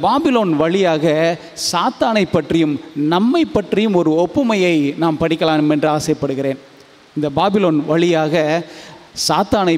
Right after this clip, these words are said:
பற்றியும் நம்மை பற்றியும், சாத்தானை நமக்கு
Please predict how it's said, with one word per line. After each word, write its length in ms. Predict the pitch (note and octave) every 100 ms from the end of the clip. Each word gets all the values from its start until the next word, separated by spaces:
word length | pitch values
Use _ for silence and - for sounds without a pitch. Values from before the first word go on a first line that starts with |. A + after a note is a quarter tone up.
| -
பற்றியும் 560 | E3+ D#3 D#3+ D#3+ C#3+ E3+ G#3 - D3+ D3
நம்மை 300 | E3 G3 A3+ G#3+
பற்றியும், 440 | D#3+ - D#3 D3 B2+ - - - - - - - - - - - - - - - - -
சாத்தானை 360 | G3+ B3 C4+ A#3
நமக்கு 220 | G#3 F3+